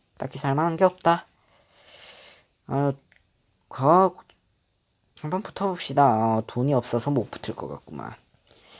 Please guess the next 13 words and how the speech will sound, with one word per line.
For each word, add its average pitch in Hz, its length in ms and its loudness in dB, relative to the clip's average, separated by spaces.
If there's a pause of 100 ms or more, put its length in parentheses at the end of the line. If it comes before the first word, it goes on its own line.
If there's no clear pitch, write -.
(520)
자, 117 220 2
무척이나 139 460 -2
건강했는데 123 1120 2
즉시 - 280 -6
데려오라고 117 520 2
말씀했다. 95 960 -4 (680)
내게 110 640 2 (480)
줘야 127 300 4
할 117 120 4
것이 107 300 -6
있다. - 360 -10
알려줘야 113 480 2
될 95 120 -12